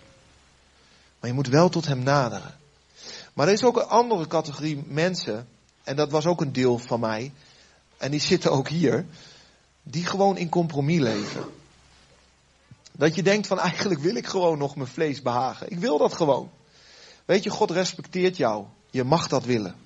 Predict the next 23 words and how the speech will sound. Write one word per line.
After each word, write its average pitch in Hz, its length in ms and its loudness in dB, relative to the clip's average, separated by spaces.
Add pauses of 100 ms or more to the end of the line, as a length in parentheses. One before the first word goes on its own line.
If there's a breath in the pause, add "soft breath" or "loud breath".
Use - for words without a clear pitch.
(800 soft breath)
Maar 117 200 -2
denk 139 240 2
niet 180 420 -4
dat 143 220 -6
je 120 160 -8
deel 214 280 2
zult 139 280 -4
hebben 110 320 -6
aan 127 140 -6
zijn 143 180 -6
intimiteit, 151 560 -2
want 147 120 -2
zo 143 200 -2
werkt 202 340 2
het 120 100 -8
gewoon 107 340 -4
niet. 107 340 -6 (1160 loud breath)
Als - 240 4
je 220 80 2
hem 185 160 4
echt 214 380 4
wil 156 180 2
kennen, 107 400 -10